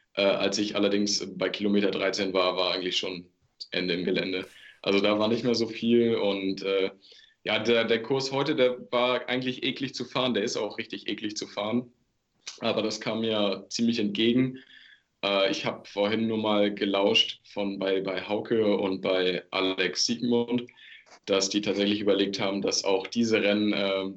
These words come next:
wie heute einfach zu lang waren. Und, äh, Hauke hat irgendwas angedeutet in die Richtung, ich weiß nicht, ob ich das sagen darf, aber ich mach das einfach mal, ähm, dass irgendwas in Richtung Crit City Race kommen wird <clears throat> oder auch ein vier oder fünf Kilometer Supersprint.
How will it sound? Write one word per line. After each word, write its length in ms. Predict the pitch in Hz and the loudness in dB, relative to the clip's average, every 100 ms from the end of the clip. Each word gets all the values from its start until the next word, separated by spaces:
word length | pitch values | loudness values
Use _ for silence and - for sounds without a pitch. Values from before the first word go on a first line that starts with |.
| 98 | -12
wie 300 | - 101 95 | -4 -2 -2
heute 420 | 92 104 101 107 - | 2 2 2 0 0
einfach 220 | 101 98 | -2 -2
zu 120 | - | -4
lang 220 | 95 120 123 | -2 0 2
waren. 260 | 127 131 - - - _ _ _ - | 2 0 -8 -20 -20 _ _ _ -4
Und, 560 | 98 95 95 92 87 | 4 4 4 -2 -6
äh, 200 | 92 92 | -4 -4
Hauke 340 | 92 98 101 101 | 0 0 0 -2
hat 140 | 98 | -2
irgendwas 360 | 104 101 95 - | 0 0 -2 -2
angedeutet 520 | 104 104 98 95 98 | 0 2 2 2 0
in 100 | 98 | -2
die 100 | 95 | -2
Richtung, 480 | 95 95 95 92 92 _ | -6 -6 -6 -6 -10 _
ich 120 | - | -4
weiß 160 | 101 101 | 0 0
nicht, 100 | 101 | 0
ob 80 | 101 | -2
ich 60 | |
das 160 | 98 92 | -4 -2
sagen 240 | 98 107 | 0 0
darf, 200 | 107 107 | 0 -2
aber 160 | 98 92 | -2 -2
ich 120 | - | -4
mach 140 | 95 | -8
das 160 | - 101 | -6 -4
einfach 240 | 104 101 | -2 -2
mal, 320 | 104 104 107 - _ - | 0 0 -2 -10 _ -6
ähm, 420 | 98 95 95 95 - _ _ _ _ - | 0 2 2 -2 -12 _ _ _ _ -2
dass 240 | 101 - | 0 2
irgendwas 380 | 110 104 98 104 | 4 4 4 2
in 100 | 104 | 2
Richtung 320 | 104 104 98 | 0 -2 -2
Crit 200 | - 104 | -2 -2
City 260 | - 127 127 | 0 2 4
Race 360 | 123 123 - | 4 4 0
kommen 300 | - 123 120 | -2 0 2
wird 300 | 123 131 - - _ _ | 2 0 -4 -12 _ _
<clears throat> 420 | - 160 104 101 | 0 2 0 -4
oder 260 | 113 110 98 | 0 2 4
auch 200 | 107 107 | 2 0
ein 220 | 104 101 | -2 -4
vier 440 | 101 - 117 107 - | -4 -4 -2 -2 -2
oder 140 | 101 | -2
fünf 240 | 101 113 - | -2 -4 -4
Kilometer 460 | 117 110 104 107 | -2 0 2 0
Supersprint. 680 | 101 - 123 - - 135 | 0 0 -2 0 0 2